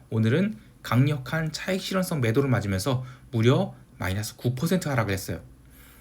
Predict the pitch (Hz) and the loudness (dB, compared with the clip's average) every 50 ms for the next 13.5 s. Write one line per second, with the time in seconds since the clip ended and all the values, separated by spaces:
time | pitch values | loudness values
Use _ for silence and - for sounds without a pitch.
0 | - - 135 143 147 202 208 214 196 180 139 120 - - 156 - - 160 156 - | -10 2 2 4 4 6 4 4 2 2 2 0 0 -2 -6 -4 -2 -4 -2 0
1 | 110 101 - 110 123 131 - - - - - - - - - 110 107 104 - 123 | -2 0 2 2 2 2 2 0 -4 -10 -18 -20 -20 -12 -6 -6 -4 0 0 0
2 | 123 127 147 147 151 143 123 131 147 180 190 190 - - - - - - 107 107 | 0 0 -2 -4 -4 -4 -4 -4 -2 -2 -4 -4 -8 -20 -20 -8 -2 0 2 2
3 | 110 110 - - 147 151 143 143 - 120 135 143 151 156 180 175 175 180 175 - | 2 0 0 -4 -4 -4 -4 -6 -2 0 0 2 2 2 0 0 0 -2 -4 -4
4 | - 160 - - 143 131 - 143 131 127 - - - - 123 107 95 98 87 - | -4 -6 -4 -4 -6 -4 -4 -4 -4 -4 -8 -8 -10 -6 -6 -4 -4 -4 -8 -10
5 | - - - - - - - - - - - - - - - - - 117 107 110 | -12 -20 -20 -20 -20 -20 -20 -20 -20 -20 -20 -20 -20 -20 -20 -16 -8 -6 -2 -2
6 | 104 - - - 123 120 113 - 170 170 - 160 156 147 139 131 127 127 139 160 | -2 -2 -2 -2 -2 -2 0 -2 -4 -4 -2 -2 -2 -2 2 2 2 2 2 0
7 | 180 190 185 - - - - - - - 101 95 90 95 92 95 123 139 127 - | -2 -2 -4 -6 -16 -20 -20 -14 -6 -4 -2 -2 0 0 0 0 0 -2 0 2
8 | 131 123 - 98 90 - - 90 87 - - - - - - _ - _ - - | 2 2 2 0 -2 -4 -8 -12 -12 -14 -18 -20 -20 -20 -20 _ -20 _ -20 -20
9 | - - - - - - - - - - - - - - - - - - _ _ | -20 -20 -20 -20 -20 -20 -20 -20 -20 -20 -20 -20 -20 -20 -20 -20 -20 -20 _ _
10 | - - - - - - - - - - - - - - - - - - - - | -20 -20 -20 -20 -20 -20 -20 -20 -20 -20 -20 -20 -20 -20 -20 -20 -20 -20 -20 -20
11 | - - - - 185 202 190 208 196 - 196 202 190 170 123 123 156 175 175 175 | -20 -18 -2 0 2 2 2 2 2 2 4 4 6 6 6 6 6 6 4 4
12 | 170 151 127 127 131 160 131 - - - - 262 277 262 - - 202 92 - - | 4 4 6 6 6 6 4 2 2 2 2 2 2 2 0 0 0 0 0 2
13 | 110 110 107 - 90 87 87 87 85 | 0 0 2 0 -2 -2 -2 -2 -4